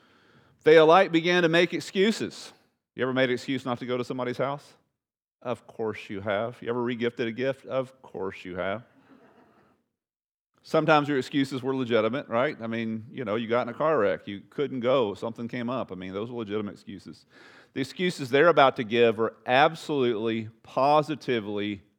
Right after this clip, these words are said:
absurd. They may not be to you, but I'll help you understand that by God's grace here in a bit. He, he says, "They, they alike began to make excuses. First one said, 'I bought a piece of land and need to go out and look at it. Please consider me excused.'" It doesn't sound bad,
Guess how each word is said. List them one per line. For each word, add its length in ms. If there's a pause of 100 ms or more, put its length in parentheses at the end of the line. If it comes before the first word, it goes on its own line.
(100)
absurd. 720 (480)
They 60
may 120
not 160
be 140
to 60
you, 280 (160)
but 100
I'll 120
help 280
you 140
understand 460
that 340
by 140
God's 240
grace 340 (480)
here 140
in 40
a 40
bit. 260 (880)
He, 180
he 180
says, 300
"They, 340
they 400
alike 340
began 300
to 60
make 200
excuses. 480
First 340
one 220
said, 220
'I 100
bought 240
a 60
piece 300
of 100
land 340
and 100
need 160
to 60
go 160
out 160
and 140
look 200
at 200
it. 160
Please 260
consider 380
me 160
excused.'" 480
It 60
doesn't 260
sound 260
bad, 300